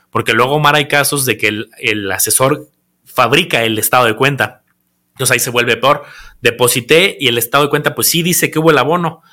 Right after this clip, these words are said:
¿De dónde sacaste el estado de cuenta? ¿Sí te lo dio la aplicación oficial? ¿Sí estás viendo que es la factura que viene ahí directamente en el portal oficial, que entraste a la página oficial? Y pues tener cuidado.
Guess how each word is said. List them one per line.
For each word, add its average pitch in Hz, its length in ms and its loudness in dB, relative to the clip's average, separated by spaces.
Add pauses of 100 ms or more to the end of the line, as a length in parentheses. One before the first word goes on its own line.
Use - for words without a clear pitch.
(140)
¿De 127 120 0
dónde 160 240 2
sacaste 147 380 -2
el 135 40 -2
estado 147 300 2
de 156 100 0
cuenta? 147 260 -2
¿Sí 143 140 -2
te 143 120 -2
lo 131 120 2
dio 127 140 0
la 135 60 2
aplicación 113 520 -4
oficial? 127 680 -2 (380)
¿Sí - 200 0
estás 131 240 0
viendo 139 220 0
que 135 80 0
es 139 40 2
la 131 80 4
factura 131 480 0
que 107 140 -4
viene 120 220 0
ahí 117 100 2
directamente 117 500 -2
en 107 80 -6
el 101 100 -8
portal 117 440 -2
oficial, 123 640 -2
que 117 80 -4
entraste 117 400 -2
a - 20 2
la 104 160 -6
página 123 300 0
oficial? 123 480 -2 (560)
Y 110 100 -2
pues - 140 -8
tener 247 200 2
cuidado. 151 360 2